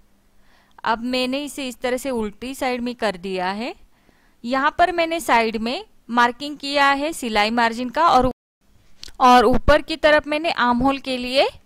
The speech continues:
जगह छोड़ी है। तो जहाँ पर हमने आर्म होल का marking हमारा आया था वहाँ पर मैंने drafting paper के ऊपर से marking किया और यहाँ पर हम notch लगा देते हैं दोनों side में।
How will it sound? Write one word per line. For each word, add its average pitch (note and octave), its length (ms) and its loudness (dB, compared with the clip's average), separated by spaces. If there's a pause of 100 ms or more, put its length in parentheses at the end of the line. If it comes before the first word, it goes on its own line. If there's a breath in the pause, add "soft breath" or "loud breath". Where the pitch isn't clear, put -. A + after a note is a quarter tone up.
(200)
जगह G#3+ 300 2
छोड़ी G3 380 0
है। G3 120 -6
तो - 160 0
जहाँ B3 280 2
पर D4+ 160 0
हमने D4+ 220 -2
आर्म A#3+ 240 2
होल C#4 180 2
का D4+ 140 2
marking C#4+ 400 0
हमारा C#4 320 2
आया A3+ 280 4
था C#4+ 200 2
वहाँ A3+ 340 4
पर C#4 160 0
मैंने A#3 340 -4 (280 soft breath)
drafting B3 460 0
paper C#4+ 280 0
के C#4+ 120 -4
ऊपर C4+ 280 -2
से C#4 140 -6
marking A3+ 440 -4
किया B3 280 -2 (140)
और A3+ 220 6
यहाँ A#3 320 0
पर C4 100 4
हम C4 280 -2
notch A#3 320 6
लगा G3+ 280 2
देते G3+ 280 -2
हैं C4+ 140 -2
दोनों G#3+ 300 2
side A#3+ 280 2
में। C#4 180 -4